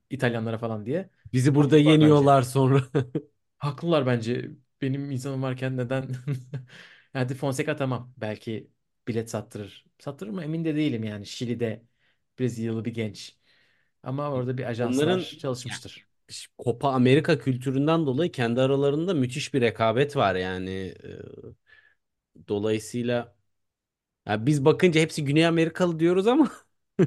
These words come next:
Speaker 1: Evet, evet. Hepsi
Speaker 2: o iş
Speaker 1: farklı.
Speaker 2: öyle değil.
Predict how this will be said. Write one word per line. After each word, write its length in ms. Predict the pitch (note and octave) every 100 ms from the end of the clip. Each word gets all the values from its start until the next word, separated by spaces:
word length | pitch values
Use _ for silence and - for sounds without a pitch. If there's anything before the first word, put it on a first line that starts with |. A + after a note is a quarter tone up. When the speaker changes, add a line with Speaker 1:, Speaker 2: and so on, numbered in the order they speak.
| - - _ _ _ -
Speaker 1:
Evet, 260 | B2+ A#2+
evet. 180 | C3 B2
Hepsi 160 | - D3+
Speaker 2:
o 140 | D#3+
iş 180 | F#3 -
Speaker 1:
farklı. 20 |
Speaker 2:
öyle 280 | F#3 F3+ F3
değil. 380 | F3+ F3 C3